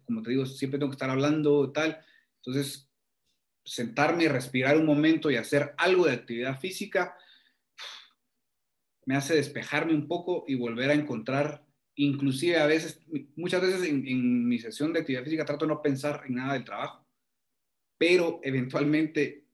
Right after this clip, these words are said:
en mi sesión de entrenamiento, con lo despejado que estoy, se me ocurren cosas positivas que me traen después de mi sesión,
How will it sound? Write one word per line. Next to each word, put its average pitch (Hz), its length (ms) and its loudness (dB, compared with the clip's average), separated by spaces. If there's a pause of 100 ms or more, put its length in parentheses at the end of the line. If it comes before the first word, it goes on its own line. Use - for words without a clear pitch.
(120)
en 160 160 2
mi 160 60 -2
sesión 139 300 0
de 160 40 0
entrenamiento, 147 760 -2 (460)
con 123 220 -2
lo 120 80 -2
despejado 131 520 -4
que 139 60 -2
estoy, 143 160 -6
se 147 80 -4
me 131 100 -2
ocurren 147 320 0
cosas 143 260 -2
positivas 147 640 -8 (420)
que 117 120 -8
me 110 140 -2
traen 131 300 -2
después 131 340 -4
de 127 80 -2
mi 110 120 -2
sesión, 147 680 -2